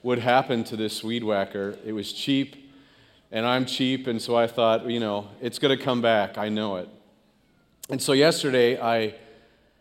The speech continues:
I left it lay there in its deadness, and I went and bought a new, brand new one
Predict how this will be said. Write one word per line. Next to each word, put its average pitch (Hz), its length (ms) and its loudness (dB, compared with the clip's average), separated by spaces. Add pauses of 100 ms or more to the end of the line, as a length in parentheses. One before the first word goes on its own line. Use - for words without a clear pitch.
(180)
I 117 140 2
left 127 340 4
it 127 120 0
lay 113 480 2 (160)
there 107 260 2
in 104 100 -4
its 98 220 -8
deadness, 104 640 -2
and 110 220 -4
I 110 60 0
went 113 160 -2
and 104 100 -6
bought 110 320 2
a 110 80 -4
new, 113 320 2
brand 117 340 0
new 113 200 0
one 101 200 -2